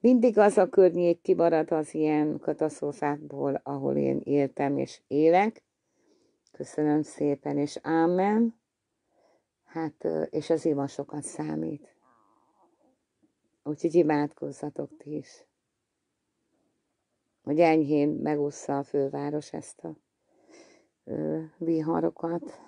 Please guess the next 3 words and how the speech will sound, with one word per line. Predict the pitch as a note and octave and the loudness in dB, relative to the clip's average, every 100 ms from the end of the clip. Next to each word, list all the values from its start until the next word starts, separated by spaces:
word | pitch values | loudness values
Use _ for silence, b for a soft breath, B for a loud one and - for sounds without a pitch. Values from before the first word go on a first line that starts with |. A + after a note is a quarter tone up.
| b b b _ _ _ _ _ _ _ _ _ _ _ _ _ _ _ _ _ _ _ _ _ - - _ | b b b _ _ _ _ _ _ _ _ _ _ _ _ _ _ _ _ _ _ _ _ _ -20 -20 _
Na, | G3+ A3+ G3 | 4 6 4
puszilak | - E3+ - D3 C#3+ D3+ | 0 -8 -2 2 2 0
titeket, | G#3+ - E3+ - D3+ D3 - | -4 0 0 2 0 -2 -6